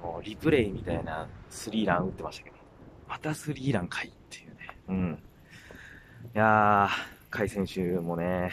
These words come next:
気持ちのいいホームランを打たれましてね。いやー、やっぱあのー、三回の満塁のチャンスですかね。満塁のチャンスを、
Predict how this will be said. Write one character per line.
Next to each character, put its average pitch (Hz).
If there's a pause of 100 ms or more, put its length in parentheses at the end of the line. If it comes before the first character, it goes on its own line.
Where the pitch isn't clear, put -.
(140)
気 -
持 95
ち 95
の 98
い 90
い 76
ホ -
ー -
ム 92
ラ 85
ン 82
を -
打 82
た 85
れ 87
ま 80
し -
て -
ね。 76 (1300)
い 107
や 113
ー、 104
や 104
っ -
ぱ 101
あ 92
の 87
ー、 - (180)
三 95
回 98
の 78 (360)
満 92
塁 98
の 92
チ 107
ャ 104
ン 101
ス -
で 87
す -
か 78
ね。 92 (960)
満 104
塁 113
の 117
チ -
ャ 120
ン 123
ス 120
を、 127